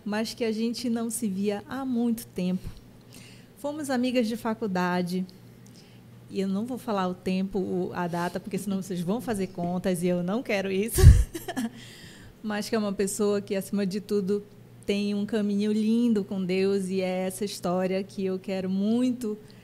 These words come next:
que vocês ouçam com atenção, com muito amor, porque além de jornalista,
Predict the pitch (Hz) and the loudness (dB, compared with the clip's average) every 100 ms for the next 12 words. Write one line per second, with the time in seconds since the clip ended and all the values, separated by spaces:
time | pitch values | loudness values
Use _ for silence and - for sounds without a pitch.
0 | - - 180 190 185 196 185 180 180 180 | -18 -8 -2 -2 2 2 4 4 4 2
1 | 185 190 185 - - - 202 190 190 185 | -2 -6 -8 -10 -20 -12 -6 -6 -4 -6
2 | 185 - 190 185 180 180 185 - - - | -6 -4 0 2 2 0 -2 -6 -18 -18
3 | - 185 190 240 294 269 220 202 202 220 | -6 0 0 0 -2 0 2 2 4 4
4 | 214 - - - - - - - 196 196 | 2 -12 -20 -20 -20 -20 -20 -8 -6 -4
5 | - 208 190 190 190 196 185 180 196 196 | -4 -2 -2 0 -2 -2 0 0 0 0
6 | 214 202 190 185 196 190 202 190 | 0 0 0 0 -2 -4 -6 -6